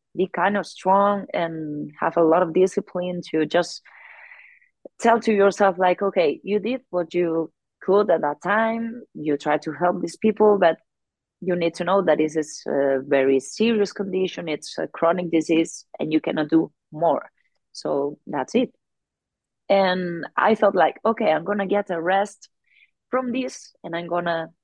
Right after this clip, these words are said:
enjoy the music industry and creative people and musicians." But I discovered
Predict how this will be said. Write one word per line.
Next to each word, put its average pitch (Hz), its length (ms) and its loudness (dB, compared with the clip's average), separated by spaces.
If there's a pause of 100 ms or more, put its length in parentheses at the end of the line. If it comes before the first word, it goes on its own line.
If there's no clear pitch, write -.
(280)
enjoy 175 440 4
the 156 220 4
music 165 400 0
industry 175 720 -2
and 147 400 -8
creative 180 360 0
people 180 640 2
and 165 240 -2 (180)
musicians." 180 760 0 (600)
But 151 400 0 (280)
I 175 140 2
discovered 196 640 2